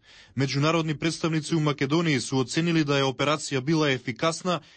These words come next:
i izvedena na profesionalan način bez civilnih žrtava, a posebno je istaknuto to da je akcija izvedena sa multietničkim policijskim snagama.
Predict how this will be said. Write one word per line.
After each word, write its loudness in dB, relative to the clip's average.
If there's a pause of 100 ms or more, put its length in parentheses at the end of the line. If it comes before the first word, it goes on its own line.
(100)
i 0
izvedena 0
na 0
profesionalan 0
način -4
bez -2
civilnih 0
žrtava, 0 (320)
a 0
posebno -2
je 2
istaknuto -2
to 0
da 0
je 2
akcija -2
izvedena 0 (220)
sa -2
multietničkim -2
policijskim -2
snagama. -2